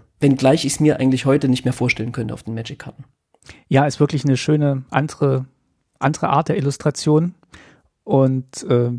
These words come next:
Speaker 2: ja, kein Vergleich mit Phil Folio, sondern wirklich eine ganz andere Art, aber sehr schön und, äh, steht halt auch für eine bestimmte Epoche von Magic und das, das erinnert da auch einfach wieder dran.
Speaker 1: Mhm. Den Flavortext will ich natürlich noch, ähm, sagen, ich habe ihn nur auf Englisch, Martin.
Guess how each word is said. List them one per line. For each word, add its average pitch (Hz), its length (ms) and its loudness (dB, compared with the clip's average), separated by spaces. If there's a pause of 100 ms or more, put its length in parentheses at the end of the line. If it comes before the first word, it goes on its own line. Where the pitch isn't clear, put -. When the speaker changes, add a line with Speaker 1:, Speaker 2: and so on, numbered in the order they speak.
(120)
Speaker 2:
ja, 117 220 2 (440)
kein 147 160 2
Vergleich 143 320 4
mit 143 100 -4
Phil 143 140 4
Folio, 233 480 4 (100)
sondern 143 320 0
wirklich 160 220 0
eine 139 80 -2
ganz 143 180 0
andere 143 260 -4
Art, 160 200 0
aber 131 200 0
sehr 139 240 2
schön 185 360 0
und, 147 300 -2
äh, 135 120 2
steht 139 220 0
halt 147 120 2
auch 139 80 2
für - 80 -6
eine 143 100 0
bestimmte 165 280 -2
Epoche 180 320 -2
von 151 220 0
Magic 151 440 0
und 131 460 -2
das, - 240 -2 (340)
das 147 140 0
erinnert 143 300 2
da 123 100 4
auch 113 120 0
einfach 117 300 0
wieder - 140 -2
dran. 117 320 -4 (920)
Speaker 1:
Mhm. 120 320 -2 (680)
Den 135 100 0
Flavortext 151 540 2
will 139 80 4
ich 139 80 0
natürlich 135 340 0
noch, - 280 -4 (100)
ähm, 127 260 -4
sagen, 131 300 -4
ich - 120 -8
habe 160 120 -6
ihn 165 40 0
nur 160 100 -2
auf - 100 -10
Englisch, 165 340 0
Martin. 127 320 -2